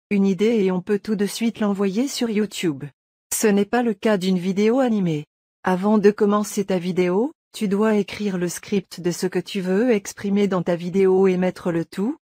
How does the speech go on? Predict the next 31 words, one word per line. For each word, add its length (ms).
dans 240
un 80
seul 320
et 60
même 220
dossier, 520
les 160
textes, 460
quelles 320
images, 460
quelles 260
animations, 680
musique 460
ou 80
voix, 260
plan, 260
script, 540
éventuellement 600
le 100
modèle 400
PowerPoint. 760
Je 200
sais, 200
ça 220
paraît 320
compliqué, 640
mais 140
ça 220
ne 100
l'est 140
pas. 280